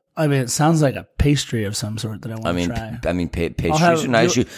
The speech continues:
Speaker 2: between, you know, you mentioning, you know, that and enchiladas, you know, I'm getting kinda hungry, but, you know, we, nothing good happens when you eat after
Speaker 1: <laughs>
Speaker 2: one o'clock.
Speaker 1: That's very, I mean,
Speaker 2: Not
Speaker 1: you
Speaker 2: trying to order
Speaker 1: start
Speaker 2: myself
Speaker 1: to
Speaker 2: any
Speaker 1: look like
Speaker 2: chicken
Speaker 1: me
Speaker 2: McNuggets.
Speaker 1: if you do that, that's for sure.
Speaker 2: <laughs>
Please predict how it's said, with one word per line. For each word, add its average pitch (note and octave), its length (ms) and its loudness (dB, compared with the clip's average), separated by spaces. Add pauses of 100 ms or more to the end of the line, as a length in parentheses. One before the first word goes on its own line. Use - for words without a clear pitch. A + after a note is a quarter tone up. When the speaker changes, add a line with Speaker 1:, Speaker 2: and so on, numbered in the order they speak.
(120)
Speaker 2:
between, A#2 440 4
you A2+ 80 6
know, G#2+ 80 4
you G#2+ 160 2
mentioning, G2 500 0
you F#2 80 -2
know, E2+ 120 2
that F#2+ 280 4
and F2+ 120 -4
enchiladas, F2+ 680 0
you F#2 80 -4
know, F2+ 80 -2
I'm E2 100 -2
getting E2+ 200 -6
kinda E2 260 -4
hungry, F#2 340 -2
but, D#2 240 2
you C#2 100 -4
know, D2+ 160 -2
we, D#2+ 100 -2
nothing G2+ 420 0
good F#2 240 2
happens F2 400 -2
when D#2+ 120 -2
you D#2+ 180 -4
eat F2+ 180 -6
after D#2+ 220 0
Speaker 1:
<laughs> A#2 80 2
Speaker 2:
one D#2+ 100 2
o'clock. E2 300 0
Speaker 1:
That's C#3 220 0
very, D3+ 460 -2
I D3 60 -8
mean, C#3+ 100 -4
Speaker 2:
Not G#2 140 2
Speaker 1:
you D3+ 60 0
Speaker 2:
trying A2 160 4
to G#2 60 2
order G#2+ 260 2
Speaker 1:
start F#2+ 180 0
Speaker 2:
myself G2+ 200 2
Speaker 1:
to G2 60 2
Speaker 2:
any G2 100 2
Speaker 1:
look E3 140 0
like D#3+ 180 4
Speaker 2:
chicken C3+ 100 0
Speaker 1:
me F3 200 4
Speaker 2:
McNuggets. D3+ 160 4
Speaker 1:
if C#3+ 40 0
you C#3 120 0
do D3 60 2
that, C#3+ 320 0
that's C#3+ 200 -10
for G#2 140 -2
sure. G2 420 -4
Speaker 2:
<laughs> - 60 -20